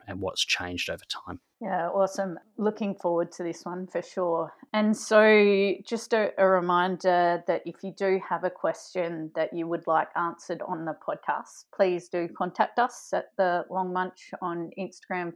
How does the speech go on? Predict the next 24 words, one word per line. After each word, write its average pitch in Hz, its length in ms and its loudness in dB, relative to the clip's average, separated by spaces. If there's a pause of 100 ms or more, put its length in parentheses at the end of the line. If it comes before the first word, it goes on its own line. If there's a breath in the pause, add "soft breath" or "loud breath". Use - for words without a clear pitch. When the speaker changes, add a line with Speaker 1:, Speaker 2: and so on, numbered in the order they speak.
Speaker 2:
Facebook, 170 420 -6 (120)
or 175 160 -2
Twitter. 294 300 4 (880 soft breath)
And 165 600 0
thank 185 260 -2
you 175 100 2
to 175 100 4
those 160 260 0
people 165 460 -2
who 165 120 0
have 160 140 -2
left 165 280 0
ratings 185 800 -2
and 160 140 -6
reviews 190 580 -4
on 196 320 -4
Apple 196 400 -2
Podcasts 185 760 -4
and 180 220 -4
Spotify. 247 640 0 (400 soft breath)
We 180 100 -4
really 165 420 0
appreciate 233 540 -2
it. 359 180 2